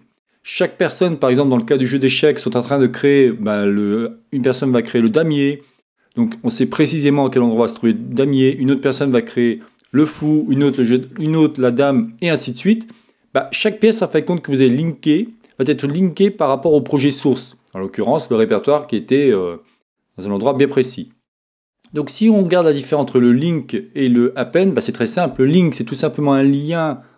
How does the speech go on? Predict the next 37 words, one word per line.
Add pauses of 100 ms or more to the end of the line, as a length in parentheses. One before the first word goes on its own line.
on
va
dire,
vers
un, (340)
vers
le
projet
où
la
personne
a
créé
son,
sa
pièce. (180)
Vous
ne
pouvez
rien
faire,
vous
pouvez
juste
la
récupérer. (720)
Et
celle-ci
se
remettra
précisément
là
où
la
personne
l'a
créée.